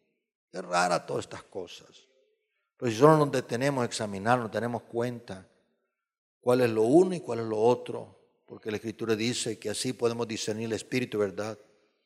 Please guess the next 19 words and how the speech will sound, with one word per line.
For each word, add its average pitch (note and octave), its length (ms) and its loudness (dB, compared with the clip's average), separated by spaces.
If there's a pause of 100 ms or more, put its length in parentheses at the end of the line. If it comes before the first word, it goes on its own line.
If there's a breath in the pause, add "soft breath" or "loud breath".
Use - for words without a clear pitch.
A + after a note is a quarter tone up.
(540)
y - 100 -14
el F#2+ 80 -12
espíritu F#2 420 -12
del F2+ 160 -12
error. F2 420 -16 (1160)
Y G#2+ 80 -12
nos G#2 100 -6
dice G#2+ 260 -4
cómo F#2+ 240 -6
hacerlo. F#2 520 -6 (920)
Padre, G#2+ 840 2
despídenos B2+ 480 -2
en A2+ 100 -6
paz B2+ 280 0
en B2 100 -6
esta A#2 240 -6
noche, A#2+ 480 -8
que A#2 580 -14
esta, D3+ 380 -14